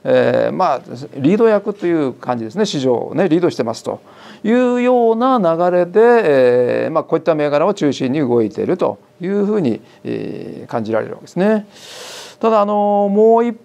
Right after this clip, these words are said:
方の、こう、全体相場が強くなってくると、今度はね、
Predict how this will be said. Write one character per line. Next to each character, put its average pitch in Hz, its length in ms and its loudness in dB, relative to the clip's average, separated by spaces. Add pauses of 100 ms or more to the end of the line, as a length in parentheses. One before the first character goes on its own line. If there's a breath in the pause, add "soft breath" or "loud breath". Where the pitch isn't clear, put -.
(100)
方 226 300 4
の、 220 200 0
こ 196 460 2
う、 170 40 0
全 214 200 2
体 - 160 4
相 233 140 2
場 226 80 2
が 220 100 0
強 233 260 2
く 226 100 -2
な 214 140 2
っ 202 60 -6
て 208 120 0
く 208 120 0
る 202 140 4
と、 202 100 0
今 240 240 0
度 220 80 2
は 139 100 2
ね、 117 320 -4